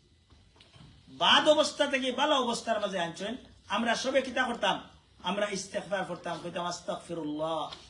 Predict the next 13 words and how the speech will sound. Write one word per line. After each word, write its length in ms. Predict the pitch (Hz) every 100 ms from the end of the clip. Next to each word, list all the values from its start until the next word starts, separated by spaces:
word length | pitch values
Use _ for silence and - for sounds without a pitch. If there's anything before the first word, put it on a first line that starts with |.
| -
ও 80 | 180
আল্লাহ, 560 | 233 240 226 208 - 120 110 - - _ _ _ _ _ _
তুমি 260 | 190 233 269
আমরা 240 | 233 214
রে 100 | 190
মাফ 240 | 170 156 -
করে 160 | 151 120
দিও, 180 | 113 - - - - - -
তুমি 260 | 277 330
আমরা 260 | 311 254 226
রে 100 | 208
সাহায্য 420 | - 170 160 165
করিও, 380 | 151 151 139